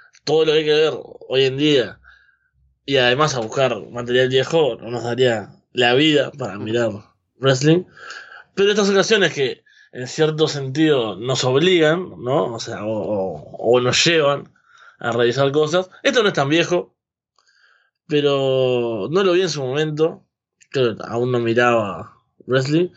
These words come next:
Speaker 1: Y cuando empecé a revisar cosas, yo llegué hasta One, eh, One Night Stand dos mil seis,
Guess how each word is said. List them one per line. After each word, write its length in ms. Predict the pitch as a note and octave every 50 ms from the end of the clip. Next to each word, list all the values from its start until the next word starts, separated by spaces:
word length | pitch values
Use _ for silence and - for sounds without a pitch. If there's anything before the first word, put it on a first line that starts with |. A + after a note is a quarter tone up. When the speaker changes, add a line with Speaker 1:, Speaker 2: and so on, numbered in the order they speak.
| - - - - - - - _ -
Speaker 1:
Y 100 | E3 D#3
cuando 220 | D3 D#3 D3+ D3+
empecé 260 | D3 C#3+ C#3+ D3+ D3+ F3+
a 60 | F#3
revisar 340 | G3 F#3+ F#3+ F3+ G3 F#3+ F3+
cosas, 340 | G3 F#3 G#3+ A3 G#3 - -
yo 160 | - - G#3
llegué 240 | F#3 F3+ F#3 F#3 G3
hasta 520 | G3 - - E3 D3 C3 B2 A2 G#2 G#2 - - - _
One, 520 | - C3 C#3 C#3 C3+ C3+ C3 G#2+ A#2 - -
eh, 200 | A#2 A2+ A2+ A2+
One 160 | A#2+ C3+ C3 C3
Night 140 | C3 B2
Stand 220 | - - C3+ C3 B2+
dos 100 | B2+ B2
mil 140 | C3+ C3+ C3
seis, 460 | - E3 D#3+ D3+ E3 F3 - -